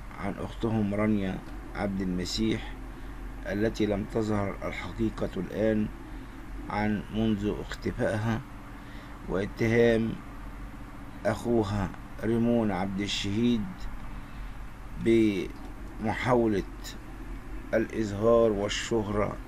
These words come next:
من أجل أن يلجأ إلى اللجوء السياسي. وكل دي ظنون وعبثات تسرى منها،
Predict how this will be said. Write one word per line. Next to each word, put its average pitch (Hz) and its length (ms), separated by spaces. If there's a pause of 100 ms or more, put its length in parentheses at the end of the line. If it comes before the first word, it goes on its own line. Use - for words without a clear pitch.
(120)
من 104 180
أجل 110 480 (460)
أن 107 120
يلجأ 107 480 (1300)
إلى 117 180
اللجوء 110 420
السياسي. 110 680 (1160)
وكل 151 420
دي 135 440 (760)
ظنون 131 720 (480)
وعبثات 113 720 (1000)
تسرى 123 380
منها، 117 460